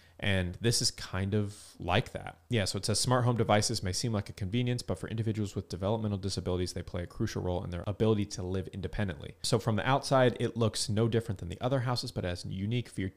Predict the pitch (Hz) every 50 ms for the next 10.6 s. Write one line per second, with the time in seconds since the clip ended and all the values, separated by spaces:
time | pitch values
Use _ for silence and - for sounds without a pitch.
0 | _ _ - - - 113 104 - 107 101 98 - - - - - - _ - 101
1 | 90 - 101 92 90 90 92 101 113 127 131 127 - 107 110 107 - 113 104 95
2 | 95 90 92 90 92 90 90 87 85 85 85 85 85 87 92 104 - - - 104
3 | 98 - - 104 98 101 101 - 90 90 90 90 - - 90 90 - - 92 95
4 | 92 95 92 - 101 95 - - 110 110 107 92 90 90 87 87 92 - - -
5 | - - - - - _ _ - 107 101 92 - - - - 107 - - 95 87
6 | - - - - 127 135 135 131 123 117 113 110 110 - - 98 90 92 95 101
7 | - - - 107 101 - 120 110 - - - 104 98 - 107 101 104 110 - -
8 | 101 95 92 92 92 92 92 90 90 87 - - 113 110 107 107 - - 101 92
9 | 95 92 95 90 - - - - - - 101 98 - 101 95 92 - - - -
10 | 147 139 151 147 139 - - 143 135 135 135 -